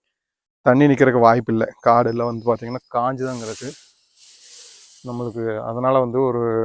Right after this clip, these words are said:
நல்லது. அதனால தான் இந்த ந-, ரகம் வந்து நம்ம முதல்ல, முதல் போகத்துக்கு வச்சதுனால வந்து பாத்தீங்கன்னா, ஆ, சாயில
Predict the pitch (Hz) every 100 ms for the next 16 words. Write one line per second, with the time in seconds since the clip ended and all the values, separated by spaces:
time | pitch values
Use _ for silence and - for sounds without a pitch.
0 | 110 110 113 110 - _ 113 117 117 110
1 | 123 113 113 113 110 113 120 117 110 131
2 | 117 113 110 107 113 120 123 117 113 107
3 | _ _ _ - 117 131 131 127 110 117
4 | - 113 113 110 110 107 104 104 131 _
5 | _ _ _ _ _ _ _ _ _ _
6 | _ _ _ _ _ - 117 113 110 110
7 | 107 110 - _ _ _ _ _ _ _
8 | _ _ _ _ - 131 120 135 135